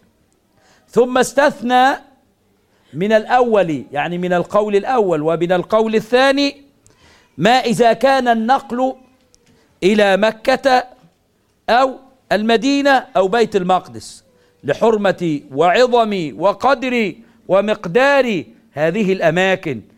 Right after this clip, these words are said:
عند الله سبحانه وتعالى، إلا أن يكون بقرب مكة، يعني هو قريب من مكة، قريب من الحرم، ننقله ويدفن هناك لحيازة فضيلة المكان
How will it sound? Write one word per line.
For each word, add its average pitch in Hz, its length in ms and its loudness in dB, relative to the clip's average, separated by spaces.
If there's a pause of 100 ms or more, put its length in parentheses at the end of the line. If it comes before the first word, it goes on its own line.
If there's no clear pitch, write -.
(220)
عند 165 220 -6
الله 180 320 0
سبحانه 170 520 -2
وتعالى، 139 640 -2 (560)
إلا 254 280 4
أن 226 80 0
يكون 226 420 0
بقرب 190 460 0
مكة، 190 540 -2 (160)
يعني 220 180 -6
هو 220 140 -2
قريب 220 340 -4
من 196 140 -8
مكة، 190 280 -6 (1080)
قريب 196 300 0
من 196 120 -4
الحرم، 180 500 0 (1300)
ننقله 208 480 -4 (180)
ويدفن 208 400 -2
هناك 202 560 -4 (920)
لحيازة 180 1040 0
فضيلة 185 520 -4
المكان 220 480 0